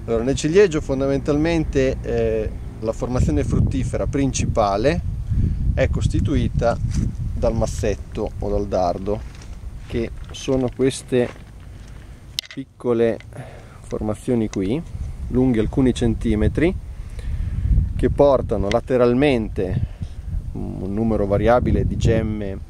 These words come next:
a fiore, possono anche essere una decina per ogni singolo massetto,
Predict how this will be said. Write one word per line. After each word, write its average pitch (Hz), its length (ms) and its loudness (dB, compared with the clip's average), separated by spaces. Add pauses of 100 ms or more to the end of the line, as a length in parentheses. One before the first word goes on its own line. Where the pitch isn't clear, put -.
(100)
a - 80 -4
fiore, 120 460 2
possono 101 340 -2
anche 101 240 -6
essere 101 280 -6
una 90 120 -6
decina 98 560 0
per - 220 2
ogni 98 160 -2
singolo 104 420 -2
massetto, - 720 -4